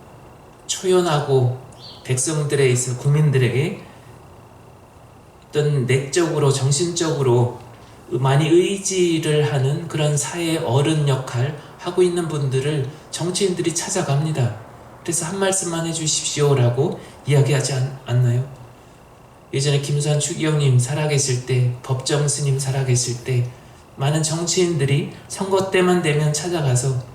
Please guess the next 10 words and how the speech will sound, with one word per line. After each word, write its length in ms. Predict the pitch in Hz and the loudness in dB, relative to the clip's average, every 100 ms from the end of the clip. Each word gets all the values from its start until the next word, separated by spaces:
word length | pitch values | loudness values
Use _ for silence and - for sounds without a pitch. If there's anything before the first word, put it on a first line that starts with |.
| - - - - - | -20 -20 -20 -20 -4
아니면 440 | 127 143 156 143 | -2 0 2 2
뭐 340 | 120 120 123 - - - - - | 2 2 -2 -8 -18 -20 -20 0
연말에 680 | 123 147 151 135 120 - - - - - - - - - - - - - - - - - - - - - - - - - - - - - | 2 4 2 2 2 -2 -10 -20 -20 -20 -20 -20 -20 -20 -20 -20 -20 -20 -20 -20 -20 -20 -20 -20 -20 -20 -20 -20 -20 -20 -20 -20 -20 -20
한국, 720 | - 139 156 156 139 - - - - - | -12 -6 -4 -2 -4 -4 -12 -20 -20 -8
대한민국의 760 | 127 127 147 147 143 139 139 | -2 0 2 0 0 0 0
이 40 | 131 | -2
상황이 520 | - 160 139 127 147 | -4 -4 -2 -2 -2
어디로 360 | 123 139 151 147 | 0 0 0 2
가야 200 | 139 123 | 2 4
되는지 600 | 127 123 117 - 156 | 6 6 4 0 -6